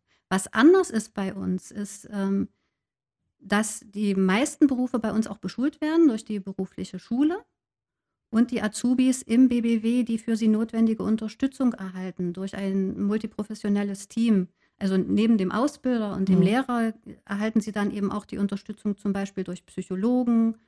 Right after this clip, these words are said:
Speaker 1: durch Stütz- und Förderlehrer, wenn sie vielleicht Mathe- oder Deutschschwierigkeiten haben. Aber auch wenn sie im Internat sind, äh, da gibt's Pädagogen, die sich dann um ihre Belange, äh, kümmern und sie unterstützen.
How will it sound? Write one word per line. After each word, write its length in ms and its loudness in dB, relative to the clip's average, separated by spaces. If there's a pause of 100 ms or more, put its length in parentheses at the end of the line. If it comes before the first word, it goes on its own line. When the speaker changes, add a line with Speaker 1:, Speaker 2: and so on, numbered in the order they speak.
(300)
Speaker 1:
durch 160 -6
Stütz- 320 -10
und 140 -2
Förderlehrer, 760 -2
wenn 160 0
sie 100 -4
vielleicht 340 -12
Mathe- 280 -6
oder 160 -4
Deutschschwierigkeiten 1120 -4
haben. 460 -2 (320)
Aber 240 0
auch 180 0
wenn 140 6
sie 80 2
im 100 0
Internat 540 -2
sind, 360 2
äh, 200 -8
da 100 -6
gibt's 240 -10
Pädagogen, 560 -2
die 140 -10
sich 200 -12
dann 200 -4
um 120 -2
ihre 380 -4
Belange, 640 -4
äh, 340 -12
kümmern 320 -2
und 160 -6
sie 140 -10
unterstützen. 800 -6